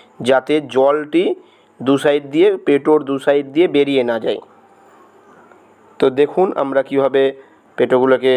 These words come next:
তৈরি করেছি। যাই হোক, পেটো এইভাবে তৈরি করে নেওয়ার পরে আমরা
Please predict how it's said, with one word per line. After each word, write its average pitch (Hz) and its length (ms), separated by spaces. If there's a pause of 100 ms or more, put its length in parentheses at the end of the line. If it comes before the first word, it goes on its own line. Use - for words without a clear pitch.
(220)
তৈরি 135 320
করেছি। 139 320 (2500)
যাই 160 240
হোক, 156 140 (1120)
পেটো 139 280 (760)
এইভাবে 139 380
তৈরি 139 300 (100)
করে 135 200
নেওয়ার 131 320 (140)
পরে 139 260 (1300)
আমরা 131 260